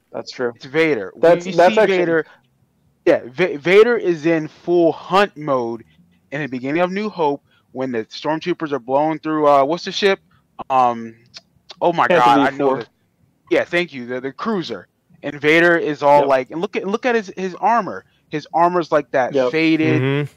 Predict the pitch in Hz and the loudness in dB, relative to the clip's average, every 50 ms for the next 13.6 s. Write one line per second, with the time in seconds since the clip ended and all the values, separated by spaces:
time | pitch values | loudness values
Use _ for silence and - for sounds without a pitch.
0 | _ _ - - - - 160 151 156 151 151 147 143 139 139 147 165 156 _ - | _ _ -20 -18 -8 0 4 6 6 6 6 4 4 4 4 4 4 2 _ -10
1 | 160 160 160 156 156 156 - - 165 151 - 170 165 - 165 151 151 156 151 151 | -12 -10 -10 -8 -8 -8 -8 -8 -10 -6 -6 -6 -4 2 2 4 6 6 6 4
2 | 147 147 131 123 147 147 147 147 143 143 - - 127 113 127 139 143 160 180 175 | 4 2 -4 -4 -2 -2 0 0 -2 -4 -4 -6 -8 -4 0 2 2 2 2 0
3 | - 160 143 - - 131 123 120 131 143 _ - _ _ _ - 139 139 131 117 | -4 -12 -10 -6 -4 -2 -2 -2 -4 -6 _ -20 _ _ _ -12 -8 -8 -6 -6
4 | 120 135 147 147 - 151 147 143 143 135 - 160 147 143 147 147 147 143 143 139 | -6 -6 -6 -6 -6 -6 -6 -6 -6 -4 0 2 2 4 4 2 2 0 -2 -2
5 | - 165 147 107 139 156 - - - 202 196 160 131 - - 165 160 147 - 143 | -4 -6 -6 -6 -10 -12 -12 -6 -2 -2 -2 -2 -2 -6 -6 -6 -6 -6 -8 -10
6 | 151 190 208 180 160 151 143 143 131 123 - - 196 180 143 - - 139 127 120 | -6 -4 -2 0 0 -2 -2 -4 -10 -10 -8 -6 -6 -6 -6 -6 -6 -6 -6 -6
7 | 113 _ _ _ _ _ _ _ _ _ - - - _ - 180 185 - - 202 | -8 _ _ _ _ _ _ _ _ _ -20 -20 -10 _ -2 -2 0 0 -2 -2
8 | 240 247 311 - - 311 294 262 208 - _ _ _ _ _ - 190 214 208 _ | -2 -4 -4 -6 -4 -2 -2 -2 -2 -4 _ _ _ _ _ -2 -2 -2 -2 _
9 | _ _ - 123 107 - - - _ _ _ _ _ _ - 180 185 214 226 220 | _ _ -14 -14 -14 -14 -16 -20 _ _ _ _ _ _ 0 4 6 8 8 8
10 | 202 185 254 254 233 202 254 285 247 196 208 208 262 262 226 175 147 175 170 160 | 8 6 4 2 4 4 4 4 4 4 4 6 6 6 4 6 6 8 8 8
11 | 147 131 117 127 127 120 110 127 120 113 - - - 131 120 127 123 120 - - | 6 6 4 2 0 0 2 2 0 2 2 2 4 4 6 6 6 4 4 4
12 | 131 127 127 123 - 143 131 123 - 131 120 117 - - _ _ _ _ _ _ | 4 4 4 2 2 -2 -2 0 0 0 0 0 -2 -8 _ _ _ _ _ _
13 | _ - - 160 160 160 165 180 202 208 202 | _ 2 6 6 6 8 8 6 8 8 6